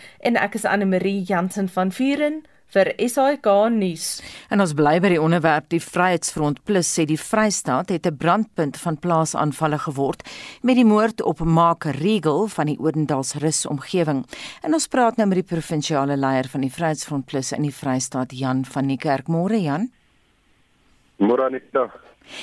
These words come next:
Speaker 2: Het jy vir ons meer besonderhede oor hierdie jongste plaasmoord?
Speaker 3: Ja, dit is, ehm, baie hartseer, Anita. Ehm, dit is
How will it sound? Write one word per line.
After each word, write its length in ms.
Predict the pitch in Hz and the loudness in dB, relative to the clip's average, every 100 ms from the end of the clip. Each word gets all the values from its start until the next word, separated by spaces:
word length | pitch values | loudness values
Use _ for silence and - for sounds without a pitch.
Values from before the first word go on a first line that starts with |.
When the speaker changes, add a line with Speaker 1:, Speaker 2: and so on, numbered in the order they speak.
| - | -4
Speaker 2:
Het 160 | 262 | 0
jy 140 | 262 262 | 2 2
vir 160 | - | 2
ons 180 | 294 285 | 0 2
meer 240 | 247 254 254 | 4 2 2
besonderhede 880 | 294 - 269 269 277 277 269 277 | 0 2 4 4 4 2 2 0
oor 140 | 208 233 | 2 2
hierdie 260 | 214 214 | 2 0
jongste 520 | 185 185 202 226 - 269 | 2 2 2 0 -2 -4
plaasmoord? 880 | 277 254 247 - 240 233 370 - - _ _ _ _ _ _ _ _ _ _ _ _ _ _ _ _ - | 0 2 2 2 2 2 -2 -10 -20 _ _ _ _ _ _ _ _ _ _ _ _ _ _ _ _ -6
Speaker 3:
Ja, 280 | 98 110 95 | 2 4 4
dit 180 | 101 117 | 0 -2
is, 120 | 156 - - - | -4 -8 -20 -12
ehm, 300 | - - 113 110 - | -2 0 -2 -6 0
baie 200 | 113 117 | 0 0
hartseer, 480 | 101 - - 120 | -4 -10 -2 -2
Anita. 580 | 110 - _ - 110 107 - | -2 -8 _ -2 0 0 -4
Ehm, 300 | 90 90 87 85 - - - _ - 90 95 - | -10 -10 -10 -14 -16 -14 -14 _ -10 -6 -6 0
dit 200 | 185 - | 0 0
is 140 | - | -8